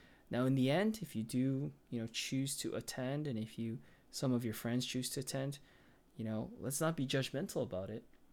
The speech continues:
um, but let's have a clear conscience on our, on our, um, as we come before God, right? If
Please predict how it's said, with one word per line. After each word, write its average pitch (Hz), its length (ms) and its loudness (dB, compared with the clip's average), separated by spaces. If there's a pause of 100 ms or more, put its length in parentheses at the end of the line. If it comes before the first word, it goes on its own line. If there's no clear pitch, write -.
(260)
um, 110 560 -6 (640)
but 139 240 2
let's 143 200 -2
have 165 140 2
a 165 60 2
clear 151 240 -2
conscience 151 500 -6
on 107 100 -4
our, 104 200 -6 (200)
on 107 80 -6
our, 98 320 -6
um, 98 520 -10 (100)
as 120 140 -6
we 120 80 -6
come 120 180 -4
before 107 280 -6
God, 110 280 -4
right? 104 240 -8 (140)
If 110 140 -8